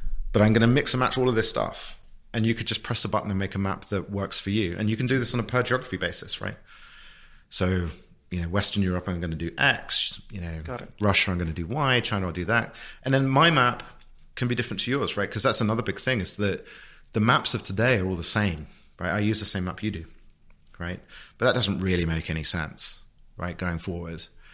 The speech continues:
Speaker 1: Because if you don't own a car, why are you showing me freeways, right? If I'm just gonna bike in Amsterdam, I really don't care about a lot of things that are on that map,
Speaker 2: Mm-hmm.
Speaker 1: including but not limited to, <laughs> right, the names of the roads, right, the train lines,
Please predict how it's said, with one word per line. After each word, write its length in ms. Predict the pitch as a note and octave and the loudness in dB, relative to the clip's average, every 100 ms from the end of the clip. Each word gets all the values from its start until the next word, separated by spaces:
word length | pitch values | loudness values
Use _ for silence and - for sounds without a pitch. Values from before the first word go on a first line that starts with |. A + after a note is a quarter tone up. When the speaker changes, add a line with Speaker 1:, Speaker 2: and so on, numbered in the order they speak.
| - | -12
Speaker 1:
Because 680 | - G2 G#2 F2 E2+ - - - - - - | -4 -2 2 0 2 0 -2 -8 -20 -20 -12
if 160 | G2 | -6
you 60 | G#2 | 0
don't 160 | A2 G#2 | 2 2
own 100 | F#2+ | 0
a 80 | |
car, 400 | F#2 - G2+ E2+ | 0 -2 -2 -2
why 200 | E2 F#2 | -2 -2
are 40 | F#2 | 0
you 80 | F#2+ | 0
showing 240 | - F2 | -2 -2
me 80 | E2+ | -4
freeways, 600 | - F2 D#2 C#2+ - - - _ - | -4 -4 -6 -8 -10 -10 -14 _ -12
right? 240 | E2 E2+ - - - - - - | -10 -10 -14 -20 -20 -20 -20 -18
If 120 | - | -2
I'm 120 | A2 G#2+ | 0 2
just 100 | - | 2
gonna 140 | G2+ | 0
bike 360 | - G2 F#2+ - | 2 2 2 2
in 80 | |
Amsterdam, 680 | F2 F#2+ - F2+ D#2 D2+ F2 - - _ - | 0 0 -4 -4 -6 -6 -10 -12 -20 _ -10
I 60 | |
really 460 | G2 G2 G#2+ A#2 G#2+ | -6 -2 0 2 2
don't 200 | F#2+ G2 | 0 -4
care 320 | - G2+ F#2 | -4 -4 -4
about 400 | E2 E2+ E2+ - - | -4 -6 -6 -10 -8
a 60 | |
lot 240 | F#2+ F2+ E2+ | -4 -4 -4
of 80 | D#2+ | -4
things 320 | G2 F2 D#2+ | -4 -4 -4
that 80 | E2+ | -4
are 100 | E2 | -4
on 120 | E2 | -4
that 180 | D#2+ - | -4 -4
map, 380 | F2+ D#2+ - - | -6 -6 -10 -12
Speaker 2:
Mm-hmm. 260 | B2+ B2 | -12 -4
Speaker 1:
including 360 | A#2 - F#3+ A2+ | -2 0 2 2
but 100 | G2+ | 2
not 160 | G2+ | 0
limited 320 | G2 A2 G#2 - | 0 0 -2 -4
to, 320 | - E2 G#2 | -4 2 2
<laughs> 80 | - | 2
right, 200 | A2+ A2 - - - | 0 0 -4 -12 0
the 80 | G#2 | 2
names 320 | F#2+ F2 F#2 | 4 4 2
of 80 | A#2+ | 0
the 100 | C#3 | 0
roads, 640 | F3 D#3+ F#2 D#2 - - - | 2 2 2 2 0 -2 -4
right, 260 | F2 F#2 A2 - - - - | -2 0 -2 -8 -20 -10 -6
the 80 | |
train 440 | B2 - B2 A#2+ A2+ | -2 0 2 4 4
lines, 640 | E2 D#2 D#2 D#2 - - | 0 -4 -8 -6 -6 -8